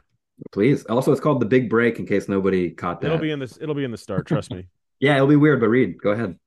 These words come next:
Speaker 2: Uh, by the way, yeah, was it weird hearing your audiobook?
Speaker 1: Oh, I didn't listen. The
Speaker 2: Oh,
Speaker 1: idea
Speaker 2: really? <laughs>
Speaker 1: No, I, I, I heard, I listened to, like, clips from a bunch of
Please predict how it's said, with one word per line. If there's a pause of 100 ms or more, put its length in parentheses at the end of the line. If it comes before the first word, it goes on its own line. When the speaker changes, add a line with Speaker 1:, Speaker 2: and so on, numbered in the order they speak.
(280)
Speaker 2:
Uh,
by
the
way,
yeah,
was
it
weird
hearing
your
audiobook? (380)
Speaker 1:
Oh,
I
didn't
listen.
The
Speaker 2:
Oh,
Speaker 1:
idea
Speaker 2:
really?
<laughs>
Speaker 1:
No,
I,
I,
I
heard,
I
listened
to,
like,
clips
from
a
bunch
of